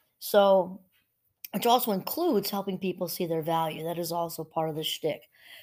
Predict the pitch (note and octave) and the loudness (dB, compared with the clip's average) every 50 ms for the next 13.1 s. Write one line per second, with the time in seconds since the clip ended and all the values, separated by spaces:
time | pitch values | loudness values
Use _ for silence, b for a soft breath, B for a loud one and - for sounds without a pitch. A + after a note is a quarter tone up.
0 | B B - - - A3 G#3 G3 G3 G3 F#3+ F#3+ - - A#3+ D4 G4 G#4+ A4 E4+ | B B -6 -2 4 4 6 6 6 4 4 2 0 0 2 2 2 2 2 2
1 | C4+ A#3+ A3 G#3+ G#3 G3+ G3 - G#3 G#3 G#3 G#3 A3 F#3+ G3+ G3+ G3+ F#3+ F3+ F#3 | 2 2 0 0 -2 -2 -2 -2 -2 -2 0 -2 -4 -4 -4 -4 -2 -2 -4 -4
2 | F#3 - G#3 G3 F#3+ F#3 F3+ F3+ F3 - b b b b b b b b b b | -6 -6 -6 -4 -2 -2 -2 -4 -6 -8 b b b b b b b b b b
3 | - - A#3+ C#4+ F4 G4+ - - G#3+ F#3+ E3+ D#3+ D#3+ D#3+ D#3+ D#3+ - - - - | -8 -4 -2 -2 -2 -2 -4 -4 -4 -4 -4 -6 -8 -8 -8 -6 -6 -6 -8 -8
4 | - _ _ _ _ _ _ _ _ _ _ _ _ F#3 F#3+ G3 G3 F#3+ F#3+ F#3 | -12 _ _ _ _ _ _ _ _ _ _ _ _ -2 2 2 2 2 2 0
5 | F#3 F3 - - - - E3+ E3 E3 E3 D#3 - F3+ F3+ F#3 F#3 E3 C#3+ - - | 0 -2 -4 -8 -6 -6 -6 -6 -4 -6 -4 0 2 2 2 2 0 -4 -6 -10
6 | - - b b b b b b b b _ _ - G#3 G3+ G3 F#3+ F3+ F3 F3 | -14 -20 b b b b b b b b _ _ 0 0 2 2 2 0 0 0
7 | F3+ F3+ - - _ - - G3+ F3+ E3+ E3+ E3 - - - - - G3+ G3 F#3 | -2 -6 -8 -12 _ -12 -10 -6 -6 -4 -4 -4 -4 -6 -8 -6 -4 -2 0 0
8 | G3 G3+ G3 - - - G#3 - - A#3 A3 - - - C#4+ F4 G4+ - - C4+ | 0 -2 -4 -8 -12 -12 -16 -4 -4 -2 -2 -2 -2 -2 -2 -2 -2 -2 -2 -2
9 | G#3+ F#3+ F#3 F#3 - - G3 F#3+ F#3+ G3+ A3 B3+ C4 B3+ - G#3 G3 F#3+ F#3+ F3+ | 0 0 -2 -4 -6 -2 2 2 4 4 4 2 2 0 -2 -6 -4 -2 -2 -2
10 | F3+ F3+ E3+ E3+ F3 F3+ G#3 A#3 B3+ A3 F#3+ F#3+ F#3 D#3+ D3+ - - B B B | -2 -4 -4 -2 0 2 2 2 2 0 -2 -4 -6 -6 -8 -10 -12 B B B
11 | B B B B B - G#3+ G#3+ A3 G#3+ G#3 G3 F#3+ - - D#4 E4+ E4 - C#4+ | B B B B B 0 2 4 4 4 4 2 2 0 -2 -4 -4 -2 -4 -4
12 | - - - C4+ B3+ - A3+ A#3+ C4 C4 - A#3 G3+ - - - A#3 A3 G#3+ G#3+ | -4 -2 -2 0 0 2 2 2 0 0 -2 -4 -4 -4 -2 0 0 0 0 -2
13 | - | -6